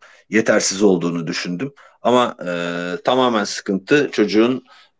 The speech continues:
e, alışkın olmadığı bir bölgesi, bölgede oynatılmasından kaynaklan-, kaynaklanıyormuş. E, hangi maçtı? İki üç maç önce senle de konuştuk. E, stoperde dörtlü oynadığımız maçtı galiba.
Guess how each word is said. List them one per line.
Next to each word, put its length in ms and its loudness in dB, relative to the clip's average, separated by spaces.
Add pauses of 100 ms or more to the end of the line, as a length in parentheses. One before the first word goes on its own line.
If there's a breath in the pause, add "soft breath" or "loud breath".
(140)
e, 60 -20
alışkın 420 0
olmadığı 440 2
bir 140 -2
bölgesi, 540 -6
bölgede 320 -2
oynatılmasından 840 -6
kaynaklan-, 680 -6 (680)
kaynaklanıyormuş. 960 -6 (420 loud breath)
E, 340 -6 (640)
hangi 280 4
maçtı? 340 4
İki 200 2
üç 180 2
maç 220 0
önce 400 2
senle 360 2
de 60 0
konuştuk. 580 -8 (420 soft breath)
E, 40 -14 (640)
stoperde 800 4
dörtlü 280 6
oynadığımız 580 4
maçtı 320 -6
galiba. 380 -4